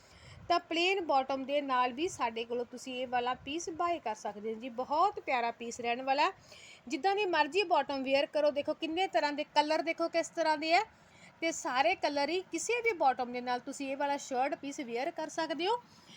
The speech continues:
ਪ੍ਰਿੰਟ ਦੇਖੋ ਡਿਫਰੈਂਟ ਸਟਾਈਲ ਦੇ ਵਿੱਚ ਪ੍ਰਿੰਟ ਰਹਿਣ ਵਾਲਾ ਹੈ। ਕਿਸੇ ਵੀ ਤਰ੍ਹਾਂ ਦੀ ਬਾਟਮ ਤੁਸੀਂ ਇਹਦੇ ਨਾਲ ਤੁਸੀਂ ਵੇਅਰ ਕਰ ਸਕਦੇ ਹੋ ਜੀ।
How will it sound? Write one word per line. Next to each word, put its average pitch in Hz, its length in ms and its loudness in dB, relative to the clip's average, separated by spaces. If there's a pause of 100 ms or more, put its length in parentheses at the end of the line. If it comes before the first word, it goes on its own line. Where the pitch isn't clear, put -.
(180)
ਪ੍ਰਿੰਟ 320 320 2
ਦੇਖੋ 339 320 0
ਡਿਫਰੈਂਟ 320 380 -6
ਸਟਾਈਲ 247 360 0
ਦੇ 262 120 0
ਵਿੱਚ 254 180 -2
ਪ੍ਰਿੰਟ 285 340 -2
ਰਹਿਣ 311 280 0
ਵਾਲਾ 320 220 0
ਹੈ। 403 100 0 (920)
ਕਿਸੇ 427 260 2
ਵੀ 440 120 0
ਤਰ੍ਹਾਂ 311 260 4
ਦੀ 285 120 -4
ਬਾਟਮ 254 340 2
ਤੁਸੀਂ 269 260 -6
ਇਹਦੇ 269 140 -6
ਨਾਲ 269 220 0
ਤੁਸੀਂ 339 280 -4
ਵੇਅਰ 269 240 2
ਕਰ 202 160 -6
ਸਕਦੇ 196 320 -12
ਹੋ 190 80 -8
ਜੀ। - 160 -16